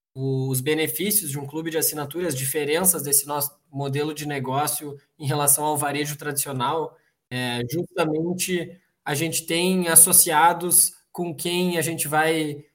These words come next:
é, trabalhar ao longo de muitos meses, anos, na verdade. Então, a gente tem associados que já fizeram cinco anos, quatro anos de empresa. E,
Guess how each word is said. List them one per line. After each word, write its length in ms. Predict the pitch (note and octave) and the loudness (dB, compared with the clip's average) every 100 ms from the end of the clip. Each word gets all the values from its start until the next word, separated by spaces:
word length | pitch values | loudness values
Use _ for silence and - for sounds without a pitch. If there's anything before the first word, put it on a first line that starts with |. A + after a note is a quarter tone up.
| _ | _
é, 280 | - C#3 C3+ | -6 -2 0
trabalhar 800 | C3 - D#3 D#3 D3+ D3 D3+ D#3+ | 0 0 2 4 4 8 8 8
ao 120 | D3+ | 6
longo 280 | D3 D#3+ F3 | 2 0 0
de 380 | D3+ D#3 D3+ C3+ - _ _ _ - | -4 -4 -4 -6 -12 _ _ _ 0
muitos 340 | G3+ A#3 F#3+ | 2 2 0
meses, 600 | D#3+ E3+ A3 A#3 F3 C3+ | 0 4 4 4 4 2
anos, 400 | D#3+ G#3 A#3+ D#3 | 4 4 4 0
na 100 | C3+ | -2
verdade. 400 | C3+ C3+ C#3+ E3+ | -2 0 0 0
Então, 140 | C#3 C3+ | -4 -6
a 60 | |
gente 220 | C#3 C#3+ | -4 -6
tem 160 | - D#3 | -4 -2
associados 520 | D#3+ D#3 - D3 D#3 | 0 2 2 2 0
que 100 | - | -2
já 80 | D3+ | -4
fizeram 320 | C#3+ C#3+ D#3 | -4 -4 0
cinco 460 | C#3 - F#3 F#3 D3 | 4 4 2 -2 -2
anos, 440 | D#3 E3+ D3+ - - _ _ | 0 0 -2 -4 -6 _ _
quatro 440 | D#3+ F3 F3+ E3+ | 8 8 6 0
anos 240 | E3 E3+ | 0 0
de 80 | D3 | -4
empresa. 580 | D3+ D3+ C#3 D#3 E3+ G3 _ - - _ _ - | -6 -4 0 0 0 -4 _ -20 -20 _ _ -4
E, 800 | D3+ D3+ D3+ D3+ D3+ D3+ D3 D3 | 0 2 2 0 0 2 0 -2